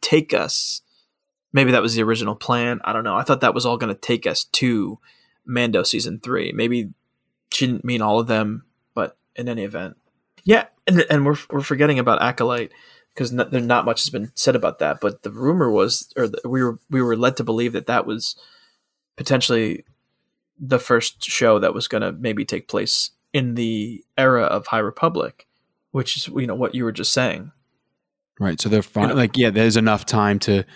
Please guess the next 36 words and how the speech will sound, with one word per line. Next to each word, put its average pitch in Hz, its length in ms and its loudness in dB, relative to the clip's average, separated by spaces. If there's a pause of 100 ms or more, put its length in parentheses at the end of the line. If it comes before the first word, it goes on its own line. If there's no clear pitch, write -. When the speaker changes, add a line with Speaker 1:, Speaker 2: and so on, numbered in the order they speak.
(500)
Speaker 2:
expand 110 480 2
that 107 160 0
story 110 360 4
with 101 180 -4
the 95 100 -8
comics, 113 520 2
the 107 120 -2
books. 110 360 0
I'm 110 60 2
not 101 120 2
sure 98 220 -4
which, 98 400 0 (800)
where 107 320 4
they're 101 180 6
at 98 200 2
with, 107 240 -4
with 107 160 -4
those, 107 560 2
you 113 100 2
know, 107 180 2
but 104 180 -4
th-, - 120 -14 (100)
those 110 280 4
series 104 280 0
are 95 40 -4
still 95 260 0
going 90 160 -6
on. 90 80 -10
So 104 140 0
we 98 60 2
can 95 200 -4
build 98 300 2
off 95 180 -4
of 95 80 -4
that 90 300 -2 (380)
and, 95 220 -2